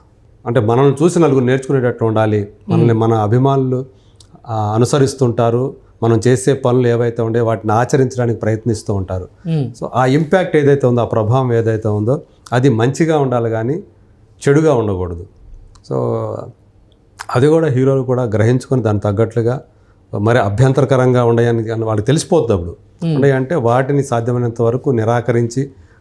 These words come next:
Speaker 1: "కాదు బాబు మార్చండి" అని చెప్పి వాళ్ళు చెప్ప-, చెప్పొచ్చు.
Speaker 2: Hmm.
Speaker 1: సాధారణంగా ఏంటంటే ఇప్పుడు బాలయ్య బాబు లాంటి వాళ్ళు ఒకసారి సినిమా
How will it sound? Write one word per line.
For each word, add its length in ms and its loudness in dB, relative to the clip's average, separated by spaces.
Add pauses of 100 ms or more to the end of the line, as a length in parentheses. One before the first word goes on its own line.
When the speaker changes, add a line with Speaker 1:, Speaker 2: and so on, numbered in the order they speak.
Speaker 1:
"కాదు 160 2
బాబు 220 2
మార్చండి" 440 0
అని 160 0
చెప్పి 280 -4
వాళ్ళు 320 0
చెప్ప-, 400 0
చెప్పొచ్చు. 440 -2 (440)
Speaker 2:
Hmm. 240 -4
Speaker 1:
సాధారణంగా 380 2
ఏంటంటే 360 0
ఇప్పుడు 160 -2
బాలయ్య 340 2
బాబు 220 0
లాంటి 300 -2
వాళ్ళు 560 -2 (320)
ఒకసారి 540 0 (200)
సినిమా 720 0